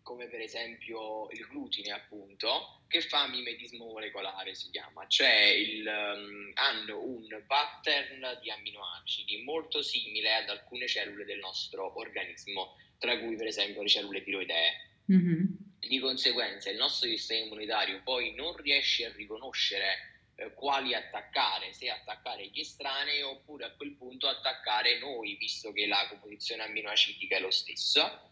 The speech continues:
Speaker 1: e, e ini-, inizia ad attaccare anche noi. E, e questo è appunto l'inizio della condizione di autoimmunità, la cosiddetta tiroidite di Hashimoto.
Speaker 2: Mhm.
Speaker 1: Ovviamente un'infiammazione intestinale appunto con una sibo non fa altro che aumentare la leaky gut.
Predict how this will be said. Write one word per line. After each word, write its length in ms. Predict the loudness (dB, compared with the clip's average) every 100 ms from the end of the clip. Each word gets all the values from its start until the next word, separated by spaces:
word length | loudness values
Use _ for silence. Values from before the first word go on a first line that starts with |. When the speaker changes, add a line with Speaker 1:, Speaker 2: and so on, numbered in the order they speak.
| _ _
Speaker 1:
e, 720 | 2 4 6 6 6 4 2 -2
e 140 | 0
ini-, 340 | 0 0 -2 -2
inizia 300 | -4 -2 0
ad 60 |
attaccare 360 | 0 -4 -2 0
anche 220 | 0 -4
noi. 340 | -12 -8 -8 -8 _ _ -20 -20 -8
E, 1040 | -2 0 2 2 4 4 4 2 2 0 0
e 120 | -2
questo 280 | -2 0 0
è 40 |
appunto 400 | -2 -8 -10 -4
l'inizio 460 | -2 -2 -4 -4 -4
della 160 | -4
condizione 460 | -6 -6 -2 -2 0
di 80 | 0
autoimmunità, 720 | -2 -4 -8 0 6 6 6
la 80 | 0
cosiddetta 380 | -4 -6 -6 -6
tiroidite 460 | -4 -4 -2 -2 2
di 80 |
Hashimoto. 600 | 8 8 8 4 -4 -6 -6 -16 _
Speaker 2:
Mhm. 420 | 2 4 6 2 0
Speaker 1:
Ovviamente 960 | 0 4 6 6 2 -2 -2 0 0 -4
un'infiammazione 840 | -14 -12 -10 -10 -14 -10 -6 -4
intestinale 720 | -4 -8 -14 -14 -8 -6 -4
appunto 440 | -6 -10 -12 -10
con 140 | -8 -4
una 160 | -2
sibo 420 | 0 2 2 0 0
non 240 | -2 -2
fa 260 | 2 4 4
altro 300 | 2 -4 -8
che 320 | -6 -8 -6
aumentare 720 | -2 0 0 -4 -4 -4 -4 -4
la 80 |
leaky 300 | -6 -10 -12
gut. 500 | -4 -2 -2 -8 -14